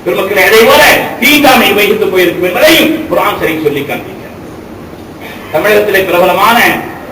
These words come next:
ஒரு இந்துத்துவாதி அவர் எழுதுகிறார், முஸ்லிம்கள் வந்து சிலை வணக்கத்தை விமர்சிக்கிறார்கள், ஆனால் அவர்கள் காபாவைத்தானே வணங்குகிறார்கள் என்று சொல்கிறார். இது எவ்வளவு பெரிய அறியாமை, அடிப்படை தெரியாத ஒரு விஷயம் பெருமக்களே. உலகத்திலேயே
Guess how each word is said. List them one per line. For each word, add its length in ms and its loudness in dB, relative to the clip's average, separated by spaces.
ஒரு 140 0
இந்துத்துவாதி 680 2
அவர் 180 2
எழுதுகிறார், 520 2
முஸ்லிம்கள் 540 -2
வந்து 240 -2
சிலை 200 -2
வணக்கத்தை 460 0
விமர்சிக்கிறார்கள், 840 2
ஆனால் 380 4
அவர்கள் 460 4
காபாவைத்தானே 680 6
வணங்குகிறார்கள் 520 4
என்று 180 -4
சொல்கிறார். 340 -8
இது 160 -4
எவ்வளவு 220 4
பெரிய 200 2
அறியாமை, 500 2
அடிப்படை 560 6
தெரியாத 400 6
ஒரு 160 8
விஷயம் 300 2
பெருமக்களே. 440 -2
உலகத்திலேயே 880 4